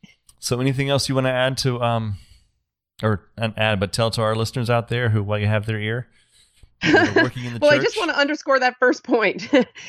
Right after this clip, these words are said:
Speaker 2: If you're feeling like you're anywhere near burnout, whether it's as a parent or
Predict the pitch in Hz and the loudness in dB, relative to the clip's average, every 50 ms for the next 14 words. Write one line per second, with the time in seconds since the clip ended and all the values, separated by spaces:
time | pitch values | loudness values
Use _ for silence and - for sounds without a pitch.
0 | - - 233 220 - 220 330 302 294 - - 277 247 254 254 247 240 226 208 196 | 0 0 0 0 2 0 2 2 0 -2 -2 -2 0 0 0 0 -2 -2 -2 -2
1 | - 196 190 - 180 190 202 202 190 190 185 175 170 175 180 170 160 151 151 156 | -2 -4 -4 -2 -2 -2 -2 -2 -2 -2 -2 -2 -2 -2 -2 -2 0 -2 0 2
2 | 170 190 208 208 175 190 214 233 269 330 320 320 285 - - 247 226 226 - 214 | 2 0 0 -2 0 2 2 2 2 2 -2 -4 -4 -2 0 0 0 0 -2 -10
3 | - 175 185 175 180 175 - - 156 156 | -10 -6 -6 -6 -6 -6 -8 -6 -6 -6